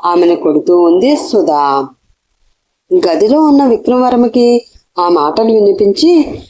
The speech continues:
బయటికి వచ్చి అక్కడ జరుగుతున్నది చూసి, "సుధా, ఆగు," అంటూ కంగారుగా ఆమె దగ్గరికి వెళ్ళాడు.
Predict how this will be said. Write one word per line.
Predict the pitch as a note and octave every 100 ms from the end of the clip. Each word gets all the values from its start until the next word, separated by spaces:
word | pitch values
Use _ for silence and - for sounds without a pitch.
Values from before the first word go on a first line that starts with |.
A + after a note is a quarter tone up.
| _ F3+
బయటికి | E3 G3 B3 C4+ C#4+
వచ్చి | C4 B3+ B3 B3 - -
అక్కడ | F4+ F#4+ F4
జరుగుతున్నది | - D4+ - G#4 A#3 A#3 G3 - F#3+
చూసి, | F#3 C#4+ C#4+ - - _
"సుధా, | - F3+ G3 C4
ఆగు," | A3+ G3 A3 D4+ D#4 - - -
అంటూ | F#3 G3 G3+ G#3 G3+
కంగారుగా | - E3 D3+ F3+ F#3 E3+ D#3+ - - _ _
ఆమె | F3+ F#3+ F#3+
దగ్గరికి | E3+ D3 D3+ D#3+
వెళ్ళాడు. | D3+ C#3+ C#3+ C#3 C#3 C3+ C#3